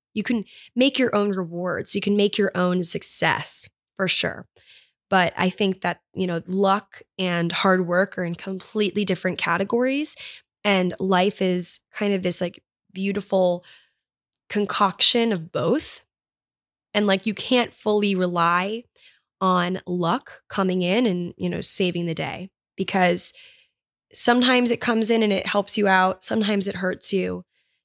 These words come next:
You know, sometimes it's like, "Well, why, why me? Why not them? Or why them? Why not me?" But I think that, yeah, you just, you have to focus on the, the hard work,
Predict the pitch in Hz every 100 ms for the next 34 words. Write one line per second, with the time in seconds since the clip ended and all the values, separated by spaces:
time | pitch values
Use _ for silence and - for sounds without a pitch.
0 | - 196 180 185 - 196 190 180 185 -
1 | 180 175 180 175 180 170 175 - 180 180
2 | 180 170 165 165 - _ - 180 185 180
3 | 175 - 170 175 165 165 165 170 170 160
4 | 170 170 170 165 160 156 165 165 156 160
5 | 175 165 170 _ - - - _ - 202
6 | 196 - _ _ _ _ 196 208 233 226
7 | 220 - 240 165 185 202 - - 208 202
8 | 208 - - 190 190 226 220 226 226 -
9 | 208 233 226 240 254 -